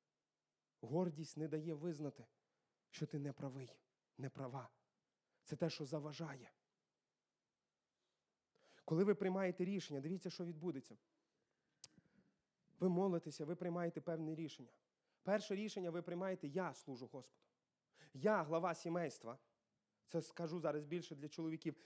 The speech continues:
Я приймаю рішення. Ти повинна мене послухатися. Дружино, діти, ви повинні мене послухатись. Чому? Тому що я глава сімейства.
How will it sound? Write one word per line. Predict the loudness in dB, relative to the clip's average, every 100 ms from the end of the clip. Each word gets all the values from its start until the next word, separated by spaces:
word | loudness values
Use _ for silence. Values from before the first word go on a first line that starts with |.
| -8
Я | 4 6 6
приймаю | 4 2 2 2
рішення. | 2 0 -2 -4 -8 -14 _ _
Ти | 2 2
повинна | 6 6 8 6 6 4
мене | 4 2
послухатися. | 0 -4 -4 -4 -6 -10 -10
Дружино, | 0 2 4 6 8 8 4 2 -10 -10
діти, | 2 4 6 8
ви | 8
повинні | 8 6 6 6 6 6
мене | 4 2
послухатись. | 0 -4 -4 -2 -2
Чому? | 2 4
Тому | 4 2
що | 2 4
я | 4 4
глава | 4 4 4 2
сімейства. | 2 4 4 2 0